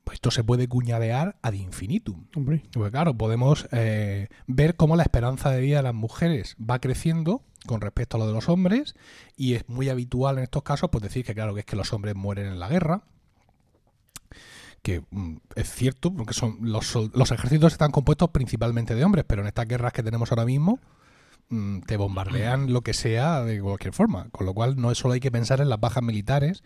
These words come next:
Speaker 1: sino también en las bajas civiles, ¿no? Que son las que forman el mayor, la mayor parte de las bajas en las guerras que están actualmente, eh, vigentes. También los hombres, y esto también lo sabemos, sufren más accidentes de trabajo.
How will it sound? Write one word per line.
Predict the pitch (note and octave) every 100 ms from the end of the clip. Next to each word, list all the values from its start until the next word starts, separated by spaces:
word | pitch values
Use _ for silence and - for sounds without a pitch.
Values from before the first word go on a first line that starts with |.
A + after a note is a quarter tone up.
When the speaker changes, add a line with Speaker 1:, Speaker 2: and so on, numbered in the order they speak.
| - - -
Speaker 1:
sino | - A#2+
también | G#2+ G#2 A2+
en |
las | A#2
bajas | G#2+ - B2+
civiles, | - G#2+ A2 F2+
¿no? | G2+ F3
Que | - F2 - _ - G2 -
son | - G2+
las | G#2
que | -
forman | G#2+ A2 A#2
el | A2+
mayor, | G2 G2+ A2 - - -
la | G#2
mayor | G#2 A2+
parte | A#2 -
de | A2+
las |
bajas | A2 A2+ C3+
en | B2+
las | G2+
guerras | G2 G#2+
que | -
están | A2+ G#2+
actualmente, | G#2 G#2+ G2+ G#2 G#2+ A2 - - - - -
eh, | G#2+ F#2+ G2 F#2+ F#2+
vigentes. | G2 - A#2+ A2 G2 -
También | A#2 A#2 C#3
los | B2+ -
hombres, | C#3 C3+ A2+ F#2+ -
y |
esto | A2 G2+
también | G#2
lo | G#2
sabemos, | G#2 A2+ G#2+
sufren | B2 A2+ G#2
más | G#2+
accidentes | G#2 - G#2 G#2+
de | F#2+
trabajo. | F#2 A2+ D#3+ - D#3+